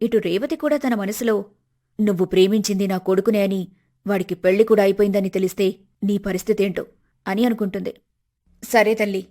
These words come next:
మళ్ళీ రేపు కలుద్దాం. నా కొడుకింటికొచ్చే టైం అవుతుంది.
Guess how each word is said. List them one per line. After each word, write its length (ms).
మళ్ళీ 320
రేపు 180
కలుద్దాం. 380
నా 160
కొడుకింటికొచ్చే 720
టైం 220
అవుతుంది. 460